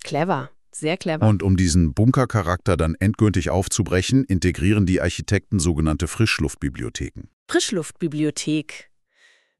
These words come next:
Speaker 1: Äh, das klingt irgendwie nach einem Lesersaal ohne Dach?
Speaker 2: Fast. Es sind bepflanzte,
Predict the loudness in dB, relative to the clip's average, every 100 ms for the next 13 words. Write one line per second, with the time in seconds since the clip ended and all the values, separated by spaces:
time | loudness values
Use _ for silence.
0 | _ -4 -2 -2 -2 -2 -4 -2 2 2
1 | 2 2 4 2 2 2 2 4 2 2
2 | 2 2 2 2 2 2 2 2 -2 -2
3 | -10 -18 _ _ _ -10 -2 0 0 -6
4 | -12 _ -20 -20 -6 0 4 4 2 -2
5 | -4 -2 2 2 2 2 0